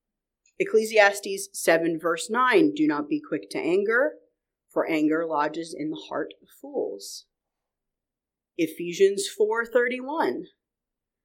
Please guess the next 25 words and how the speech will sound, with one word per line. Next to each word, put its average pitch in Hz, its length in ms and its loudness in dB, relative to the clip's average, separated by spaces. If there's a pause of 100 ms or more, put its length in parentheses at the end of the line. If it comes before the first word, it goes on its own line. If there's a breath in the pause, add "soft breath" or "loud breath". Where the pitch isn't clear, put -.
(140)
"Put 214 140 4
away 226 380 0
from 196 260 -4
yourself 170 560 -2
all 196 400 4
bitterness 220 640 -4
and 165 220 -12
wrath 156 400 -6 (160)
and 202 180 -8
anger." - 440 -12 (2750)
I'm 403 80 -2
gonna - 140 4
be 170 100 6
honest, - 600 0
I 392 140 -2
heard 359 260 -2
a 277 100 4
lot 302 380 4
of 165 100 -8
these 147 180 -6
scriptures - 760 -6 (320)
in 165 120 2
my 143 160 2
younger 135 360 -6
days. 160 500 -2